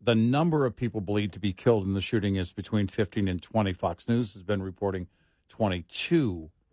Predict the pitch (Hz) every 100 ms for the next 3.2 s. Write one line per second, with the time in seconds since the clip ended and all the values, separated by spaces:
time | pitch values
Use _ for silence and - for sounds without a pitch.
0 | _ _ _ _ _ 92 92 92 92 -
1 | 113 101 98 95 92 90 - 101 107 104
2 | 90 90 87 101 104 90 90 - 113 95
3 | - -